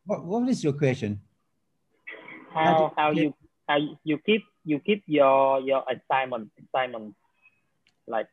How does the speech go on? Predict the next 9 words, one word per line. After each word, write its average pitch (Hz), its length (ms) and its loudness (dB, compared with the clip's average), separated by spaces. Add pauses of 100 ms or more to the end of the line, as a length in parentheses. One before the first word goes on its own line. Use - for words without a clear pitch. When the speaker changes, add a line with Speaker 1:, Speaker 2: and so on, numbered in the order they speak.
(500)
Speaker 2:
excited 139 460 4
every 165 260 0
time, 117 320 0 (240)
excited 131 480 0
every 151 260 -2 (100)
time 123 380 2 (300)
you're 131 280 2
excited, 123 460 0 (800)
uh, 117 380 2